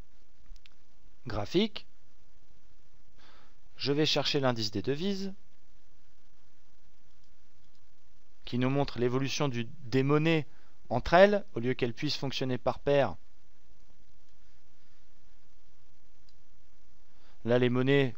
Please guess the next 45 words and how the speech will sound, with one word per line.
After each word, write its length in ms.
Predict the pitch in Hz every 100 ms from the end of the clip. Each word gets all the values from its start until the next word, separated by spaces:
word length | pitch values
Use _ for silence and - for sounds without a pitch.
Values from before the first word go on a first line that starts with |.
| -
sont, 360 | - - 110 104
euh, 140 | 90
dépairées, 520 | 92 117 - 143 147 175
on 60 |
va 140 | 123 123
dire, 160 | 156
on 60 | 135
va 100 | 110
pouvoir 440 | - 113 120 92 - - - -
les 180 | 120 127
analyser 360 | 120 117 107
entre 220 | 107 -
elles. 160 | 151 170
Et 60 | 127
bien, 160 | 123
quand 240 | - 156 156
on 100 | 147
a 60 |
un 80 | 131
signal, 460 | 123 139 135 139 123
par 140 | 101
exemple, 240 | 113 117
là, 60 | 117
on 100 | 110
a 40 |
un 120 | 110 110
cross 500 | - 135 131 - - - - - -
sur 420 | - - 131 127 -
le 180 | - 104
dollar 300 | 107 107 92
yen, 380 | 107 135 175 180 - - - -
eh 100 | 92
bien, 320 | 101 135 156 - - - - - - - - - -
on 100 | 101
imagine 420 | 117 139 139 160 143
que 120 | 127
le 100 | 107
dollar 340 | 120 127 113
yen, 320 | 120 127 117 - - 92
euh, 320 | 90 87 85
va 160 | 90 104
monter, 340 | 113 123 175
c'est 220 | 180 120 104
un 40 |
signal 360 | - 110 98